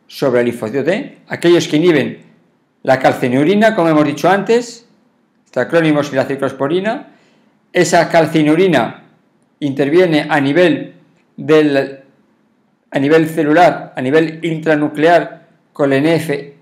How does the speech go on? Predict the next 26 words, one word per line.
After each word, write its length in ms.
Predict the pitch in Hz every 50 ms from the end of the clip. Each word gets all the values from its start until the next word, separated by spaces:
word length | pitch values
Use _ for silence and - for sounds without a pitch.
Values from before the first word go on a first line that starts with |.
| _ _
N, 520 | - 175 170 160 147 135 123 - - - _ -
N 200 | 156 143 135 127
fat, 460 | - 175 202 233 220 - - - - _ _ _ _ _ _ _ _ _ _ _ _ _ - 165
inducen 480 | 165 165 160 165 190 185 - 175 160
la 140 | 156 151 151
transcripción 920 | 143 147 139 - - - 135 - - - - 196 196 160 123 101 - - - _ _ _ _ _ _ _ _ _
de 180 | - 135 135 131
la 80 | 131
interleuquina 520 | 123 113 - 131 123 120 123 135 127 127 120
seis. 420 | - 165 175 202 214 208 - -
Si 100 | - 135
bloqueamos 560 | 127 131 127 131 - 147 160 156 151 143 117
la 120 | 131 127 -
calcenorina, 580 | - 135 - - 135 139 143 151 151 147 143
bloqueamos 460 | 131 135 131 131 - 160 165 160 156
la 100 | 147 143
transcripción 460 | 147 135 120 - - 123 - - 151 143
de 80 | 147
la 60 | 135
interleuquina 480 | 131 117 127 117 117 117 - 127 123 120
dos, 160 | 147 170 175 -
perdón, 440 | - 139 127 143 180 220 - - - - _ _ _ _ _ _
y 100 | - 180
esta 160 | 180 180 196 196
interleuquina 600 | 180 151 175 160 151 151 156 156 175 160 160 165
dos 380 | 185 180 156 160 - - -